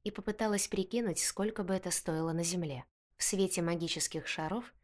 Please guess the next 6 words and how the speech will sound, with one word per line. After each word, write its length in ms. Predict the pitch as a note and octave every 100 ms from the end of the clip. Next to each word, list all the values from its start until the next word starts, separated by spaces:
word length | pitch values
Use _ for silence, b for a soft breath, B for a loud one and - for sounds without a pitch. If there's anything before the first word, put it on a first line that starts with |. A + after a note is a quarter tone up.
| _ -
заменяющих 840 | F#3+ G3 F#3+ F3+ F3 E3+ - D#3+
здесь 360 | D3+ D#3 E3 -
привычные 640 | F#3 F#3+ E3+ - D#3 D3+
для 160 | C#3+ D#3+
людей 280 | D#3+ D#3 D3+
лампочки, 640 | F#3 A3 - - - C3